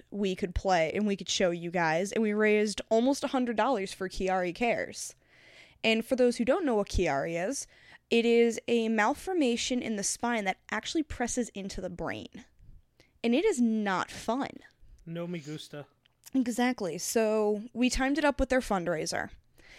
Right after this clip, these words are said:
Speaker 1: However, should we spoil and say what this one is?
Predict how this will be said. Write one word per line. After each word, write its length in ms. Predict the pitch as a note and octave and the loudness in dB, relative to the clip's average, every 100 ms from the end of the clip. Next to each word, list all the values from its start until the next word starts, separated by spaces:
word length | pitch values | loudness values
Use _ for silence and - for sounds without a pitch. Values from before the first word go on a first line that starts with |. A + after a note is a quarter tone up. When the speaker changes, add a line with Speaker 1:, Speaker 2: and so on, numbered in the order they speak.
| - - | -20 -10
Speaker 1:
However, 500 | - A3 A3 G3+ G3 | -2 2 2 2 -2
should 220 | - B3 | -2 -2
we 80 | A#3 | -2
spoil 440 | - - G#3+ G3+ F#3+ | -4 -2 -2 -2 -4
and 100 | F3+ | -8
say 200 | F#3+ F#3 | -8 -8
what 140 | - - | -8 -8
this 300 | F3 E3+ - | -8 -6 -6
one 140 | A3+ A#3 | -6 -6
is? 400 | C#4 - - | -8 -10 -14